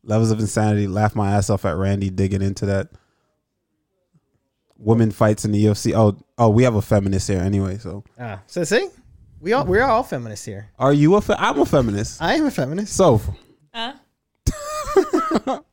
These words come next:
Speaker 1: you a feminist?
Speaker 3: What do you mean by am I a feminist?
Speaker 2: That's a question. What do you mean?
Speaker 1: It's, what is the, what else, what else is there to it?
Speaker 3: I'm pro women, yeah.
Speaker 1: You're pro women, but are you a feminist?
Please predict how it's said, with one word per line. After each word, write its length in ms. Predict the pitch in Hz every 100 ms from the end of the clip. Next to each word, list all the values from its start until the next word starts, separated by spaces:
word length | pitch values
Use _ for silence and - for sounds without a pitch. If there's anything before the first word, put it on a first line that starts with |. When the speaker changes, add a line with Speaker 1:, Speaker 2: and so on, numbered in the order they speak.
| -
Speaker 1:
you 120 | 143
a 40 | 151
feminist? 480 | 165 190 311 - _ _ _ _ _ _ _ _ _ _ _ _
Speaker 3:
What 180 | 208 208
do 60 | 208
you 60 |
mean 200 | 202 190
by 180 | 180 165
am 200 | 160 175
I 140 | 170 165
a 100 | 170
feminist? 760 | 175 170 165 160 165 139 _ _ _ _
Speaker 2:
That's 120 | 80
a 20 | -
question. 360 | 220 - -
What 80 | 143
do 60 | 156
you 60 |
mean? 140 | 269 104
Speaker 1:
It's, 180 | 98 -
what 240 | 104 117
is 160 | 127 120
the, 120 | 135
what 120 | 127
else, 280 | 139 143 143
what 140 | 127
else 200 | 143 -
is 80 | 131
there 140 | 113 104
to 120 | 107
it? 40 |
Speaker 3:
I'm 140 | 95 -
pro 340 | - 220 208
women, 480 | 196 202 214 190 185
yeah. 300 | 208 196 196 _
Speaker 1:
You're 120 | -
pro 200 | 107 110
women, 360 | 107 110 120 143
but 120 | 120 123
are 80 |
you 120 | 117 98
a 40 |
feminist? 640 | - 107 95 - - -